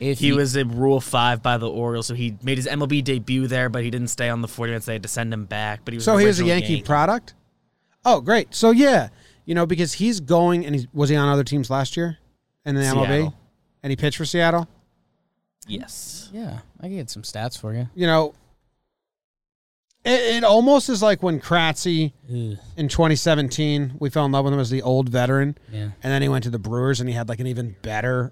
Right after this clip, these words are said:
Speaker 3: old veteran, like, role with them in the postseason. I was like,
Speaker 1: Yeah.
Speaker 3: "You know what, Brew Crew? Like, you deserve it. You got really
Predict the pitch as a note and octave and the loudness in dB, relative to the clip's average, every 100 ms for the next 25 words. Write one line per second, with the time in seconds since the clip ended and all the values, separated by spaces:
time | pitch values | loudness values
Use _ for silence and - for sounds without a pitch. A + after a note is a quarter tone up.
0 | - A2+ A2+ A#2 G#2+ A2+ A2+ A#2 A#2+ A2+ | -8 -8 -6 -6 -6 -4 -2 -2 -4 -4
1 | A2 G2+ G2+ G#2 A2+ A#2+ C3 B2 A#2 A2 | -8 -10 -10 -6 -4 -2 -2 0 -2 -4
2 | G#2+ G#2+ D3 C3+ B2+ A#2+ A2+ G#2+ C#3 D3+ | -6 -4 -4 -2 -2 -2 -2 -2 2 4
3 | D#3 D3+ D3+ D3 C3 D3 C3+ A#2+ B2+ B2+ | 6 4 2 0 0 0 2 0 0 -2
4 | A2 G#2+ G#2 G#2+ G#2+ A#2 A2 G#2+ A2 | -2 -4 -6 -10 -8 -8 -8 -4 -2